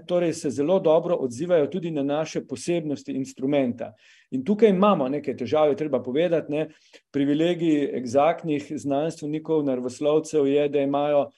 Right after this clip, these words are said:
pravzaprav objekt, ki čez noč ne spremeni svojega mnenja, ne.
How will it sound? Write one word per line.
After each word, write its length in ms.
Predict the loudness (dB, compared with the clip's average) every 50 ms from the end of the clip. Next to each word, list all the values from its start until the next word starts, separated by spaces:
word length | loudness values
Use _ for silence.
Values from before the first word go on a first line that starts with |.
| _ _ _
pravzaprav 500 | -2 0 0 0 0 -2 4 6 6 6 6
objekt, 720 | 2 -2 -2 0 0 2 4 4 2 2 -4 -18 _ _ _
ki 180 | -12 -10 -10 -8
čez 240 | -6 -6 -6 -4 -2
noč 300 | 0 0 0 -2 -2 -4
ne 120 | -4 -4
spremeni 540 | -4 -4 -4 -2 0 0 0 0 0 -2 -2
svojega 460 | -2 0 2 4 4 4 4 2 2
mnenja, 560 | 2 2 0 0 0 -2 -2 -2 -4 -6 -8
ne. 220 | -6 -6 -6 -6